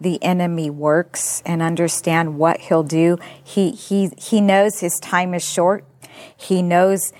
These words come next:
it's coming to an end. He knows. He knows. So he's like, "Aw, man, this is everything, everything. A-, a-, all hell can break loose." But Jesus said, "Don't panic. Don't worry.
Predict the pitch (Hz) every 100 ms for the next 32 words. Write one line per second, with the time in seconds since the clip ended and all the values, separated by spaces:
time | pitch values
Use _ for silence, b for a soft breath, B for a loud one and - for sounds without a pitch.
0 | B B - - 185 - - 214 202 196
1 | - 185 180 170 175 196 180 220 202 202
2 | 285 147 - - _ _ - 220 208 247
3 | 185 - 180 - 226 240 202 180 165 -
4 | _ 156 156 151 160 180 180 156 156 190
5 | - 156 - b b b b _ _ _
6 | _ _ _ 185 233 226 233 226 - 220
7 | 277 254 - 156 - _ _ _ _ _
8 | _ 175 180 - 214 - 190 220 254 262
9 | 262 247 214 - - 285 277 185 160 -
10 | - 208 190 196 196 196 185 226 285 180
11 | 180 - - b b b _ - 175 -
12 | 214 247 196 - 180 165 156 170 160 -
13 | 185 175 208 262 _ _ _ _ b b
14 | b b - 180 - 175 180 202 254 247